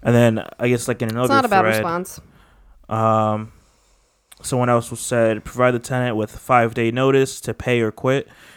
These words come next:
Speaker 1: You provide the necessary notice. It should be up to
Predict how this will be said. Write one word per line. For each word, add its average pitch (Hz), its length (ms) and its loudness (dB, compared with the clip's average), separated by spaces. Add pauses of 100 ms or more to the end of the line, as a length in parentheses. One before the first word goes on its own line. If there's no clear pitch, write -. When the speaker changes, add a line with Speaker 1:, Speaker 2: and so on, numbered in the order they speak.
Speaker 1:
You 120 120 -4
provide 123 360 2
the 110 80 2
necessary 113 960 -2 (320)
notice. 113 680 0
It 113 120 -8
should 120 400 -2 (100)
be 117 140 -2
up 104 120 -4
to 107 680 -2